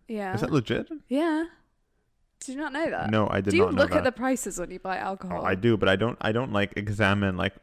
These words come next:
Speaker 2: what is where. Like, I just go for, like, the most budget wine I can find. That's not, like, like, okay, because, like, I don't go for the absolute budget 'cause I've learned better. Like, the, like, you know,
Speaker 1: Like
Speaker 2: like,
Speaker 1: the
Speaker 2: l-,
Speaker 1: cotton
Speaker 2: like,
Speaker 1: wine.
Speaker 2: like, like the, like,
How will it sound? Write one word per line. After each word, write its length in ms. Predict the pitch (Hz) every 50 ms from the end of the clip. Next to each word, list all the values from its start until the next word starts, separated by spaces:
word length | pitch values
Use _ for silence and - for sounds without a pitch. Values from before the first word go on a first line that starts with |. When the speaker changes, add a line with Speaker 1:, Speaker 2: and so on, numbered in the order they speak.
| - - - _
Speaker 2:
what 360 | - 107 104 95 104 104 98
is 220 | 98 92 92 - -
where. 340 | 92 98 98 90 76 - 55
Like, 180 | 57 - - -
I 80 | 110
just 180 | 117 127 131 -
go 160 | - 113 113
for, 140 | 110 - -
like, 200 | 104 101 98 -
the 60 | - 98
most 260 | 98 95 95 - -
budget 300 | - 98 95 - 98 -
wine 240 | 92 98 95 95 90
I 80 | 90 90
can 160 | - - 90
find. 440 | - - 101 92 87 80 55 - -
That's 240 | - 95 - - -
not, 180 | 104 92 76 -
like, 240 | 85 101 - - - - - - - _ -
like, 160 | - 110 - -
okay, 180 | 117 - 107 90
because, 240 | 101 - 123 110
like, 180 | 117 110 - -
I 80 | - 117
don't 200 | 123 156 165 143
go 120 | - 123 127
for 160 | - - 104
the 140 | 95 95 - -
absolute 760 | - 92 95 101 - - - - 95 90 98 98 92 - - -
budget 420 | 95 92 - - 139 143 139 -
'cause 120 | - - -
I've 120 | 107 95 90
learned 240 | 90 92 95 95 - - _ _ _ _
better. 480 | - 104 - 92 90 98 117 151 185 185 - _ _ _ _ _
Like, 220 | - 101 98 98 -
the, 400 | 110 98 101 95 92 92 92 - - - - - - - -
like, 180 | 107 104 -
you 80 | 113 107
know, 140 | 107 113 107
Speaker 1:
Like 100 | 101 107
Speaker 2:
like, 120 | 233 -
Speaker 1:
the 60 | - 107
Speaker 2:
l-, 20 | 214
Speaker 1:
cotton 240 | 233 226 208 - 214
Speaker 2:
like, 140 | - 214 180
Speaker 1:
wine. 240 | 170 156 165 156 107
Speaker 2:
like, 260 | 110 107 113 117 -
like 220 | 101 104 104 -
the, 100 | - 113
like, 180 | 98 98 95